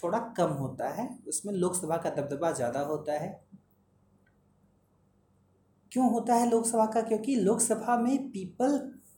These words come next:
डायरेक्टली इलेक्टेड होकर के आते हैं ना, लोगों के रिप्रेजेंटेटिव इलेक्टेड होकर के आते हैं, तो इसलिए जो है मिनिस्ट्रियल डोमेन में ज़्यादा इनकी वैल्यू होती है। राज्यसभा has equal powers with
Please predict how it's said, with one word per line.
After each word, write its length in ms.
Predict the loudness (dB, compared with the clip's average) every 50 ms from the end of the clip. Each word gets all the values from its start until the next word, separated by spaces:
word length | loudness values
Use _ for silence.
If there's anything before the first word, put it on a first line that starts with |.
| _ _ _ _ -10 0
डायरेक्टली 440 | 4 6 6 6 4 4 4 4 4
इलेक्टेड 580 | 4 6 6 8 8 8 6 6 10 10 12 12
होकर 340 | 12 10 10 10 8 8
के 80 | 8 6
आते 320 | 8 8 6 4 4 0
हैं 160 | 2 2 2 4
ना, 380 | 4 4 4 4 2 0 -2 -4
लोगों 360 | 0 4 4 6 8 8 6
के 140 | 8 6 4
रिप्रेजेंटेटिव 680 | 4 4 2 2 2 4 4 4 4 4 4 4 4 4
इलेक्टेड 300 | 4 4 4 4 2 2
होकर 240 | 2 2 0 -2 -4
के 140 | -2 -2 0
आते 240 | 0 0 -2 -4
हैं, 120 | -8 -6 -4
तो 80 | -2
इसलिए 360 | 2 2 2 2 2 0 -2 0
जो 140 | -2 -4
है 300 | -4 -4 -4 -6 -6 -8 -12 -16 -18 -12
मिनिस्ट्रियल 480 | -8 -4 -2 2 2 2 2 2 0 0
डोमेन 260 | 0 0 -2 -2 -2
में 200 | -2 -2 -2 -2
ज़्यादा 560 | 0 0 0 0 0 -2 -2 -4 -6 -14 -16 -14 -10
इनकी 260 | -10 -10 -8 -6 -4
वैल्यू 280 | -4 -2 -4 -4 -8
होती 300 | -10 -14 -16 -16 -18 -18
है। 200 | -18 -18 -20 _ -20 -20 -20 -20 -20 _ _ _ _ _ -20 _ _ _ -6 0
राज्यसभा 1200 | 2 6 6 8 6 6 4 4 2 4 4 4 2 4 6 8 10 10 8 8 6 2 -2 0
has 340 | 2 6 6 6 6 6 2
equal 400 | 0 -2 -4 -4 0 2 2 2 4 6 6
powers 440 | 8 8 8 6 6 4 2 2 0 -2 -4 -8 -20 _ _ _ _ _ _ _ _ _ _ _ _ _ -2 6 6
with 160 | 6 8 8